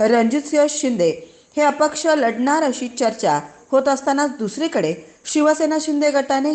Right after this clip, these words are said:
या मतदारसंघावर दावा केलाय. बुधवार दिनांक वीस ऑगस्ट रोजी माढा येथे शिवसेना शिंदे गटाचा संवाद मेळावा घेण्यात आला.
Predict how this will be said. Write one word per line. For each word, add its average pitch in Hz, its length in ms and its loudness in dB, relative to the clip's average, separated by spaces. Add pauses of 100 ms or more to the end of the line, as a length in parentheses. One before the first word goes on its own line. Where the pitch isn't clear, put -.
या 226 160 2
मतदारसंघावर 247 1000 -2 (360)
दावा 208 440 0
केलाय. 165 420 -2 (1300)
बुधवार 269 380 4
दिनांक 311 380 -2
वीस 277 440 0
ऑगस्ट 294 320 0
रोजी 175 500 0
माढा 220 500 0
येथे 294 520 -2 (160)
शिवसेना 294 600 0
शिंदे 254 260 -2
गटाचा 247 500 0
संवाद 262 500 0
मेळावा 180 440 0
घेण्यात 214 380 -2
आला. 151 140 0